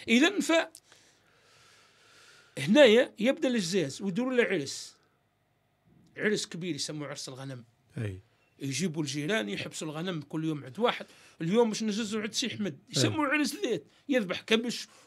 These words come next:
Speaker 1: ويجيبوا الرفيس ويجيبوا كذا ويبدأ عندهم،
Speaker 2: تبدأ، تبدأ العوانة.
Speaker 1: يبدأ عندهم طقوس.
Speaker 2: أي، طقوس، أي.
Speaker 1: طقوس وكذا وإلى آخره، وعندهم قاعدة في الجزائر.
Speaker 2: أي.
Speaker 1: يقول لك، آه،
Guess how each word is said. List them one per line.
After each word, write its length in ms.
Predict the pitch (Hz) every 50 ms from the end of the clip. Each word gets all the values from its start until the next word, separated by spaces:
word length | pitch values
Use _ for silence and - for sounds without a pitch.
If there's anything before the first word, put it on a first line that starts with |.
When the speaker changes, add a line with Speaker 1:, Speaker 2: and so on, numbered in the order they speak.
| _ 202
Speaker 1:
ويجيبوا 340 | 202 185 208 240 190 208
الرفيس 540 | 202 196 180 - - 233 240 233 226 220 -
ويجيبوا 280 | 233 185 220 202 190 185
كذا 300 | - 208 190 208 247 240
ويبدأ 340 | 233 240 240 220 185 208 202
عندهم، 220 | 240 196 - 240
Speaker 2:
تبدأ، 320 | 214 220 226 233 - -
تبدأ 280 | - - 254 214 190 220
العوانة. 440 | 208 196 208 202 202 185 160 147 170 233
Speaker 1:
يبدأ 240 | 247 247 - 240
عندهم 200 | 220 302 240 208
طقوس. 680 | 196 - 220 208 - - 254 262 233 180 - - - 170
Speaker 2:
أي، 200 | 190 202 175 131
طقوس، 480 | - 175 - - 190 156 117 - -
أي. 60 | 120
Speaker 1:
طقوس 500 | 107 233 - - 208 240 254 247 214 -
وكذا 360 | 233 220 - 233 226 220 247 233
وإلى 260 | 220 220 220 214 196
آخره، 220 | - - 262 262
وعندهم 280 | 240 240 254 247 233 220
قاعدة 520 | - - 320 277 233 185 180 160 139 165
في 120 | - - 165
الجزائر. 540 | 147 131 165 160 139 135 156 147 127 127 - _ _ -
Speaker 2:
أي. 320 | 143 127 117 107 95 98 - _ _ _ _ -
Speaker 1:
يقول 300 | 165 160 160 226 226 208
لك، 200 | 190 175 196 -
آه، 460 | 190 180 180 180 175 170 170 170 170